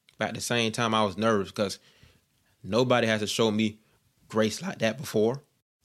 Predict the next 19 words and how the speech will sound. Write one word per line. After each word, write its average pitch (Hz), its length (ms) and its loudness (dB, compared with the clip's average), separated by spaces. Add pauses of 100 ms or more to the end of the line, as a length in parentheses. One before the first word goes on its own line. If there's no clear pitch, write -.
It 107 140 -10
just 117 260 -2
took - 180 -2
me 139 140 2
aback. 135 400 2 (580)
And 107 360 2
that 117 100 4
was 127 120 0
the 117 60 0
first 123 360 0
praise 135 340 4
I 127 120 4
ever 127 200 2
had, 135 420 2
and 110 160 -6
that 113 120 2
was 120 100 0
the 117 100 -2
first 131 440 2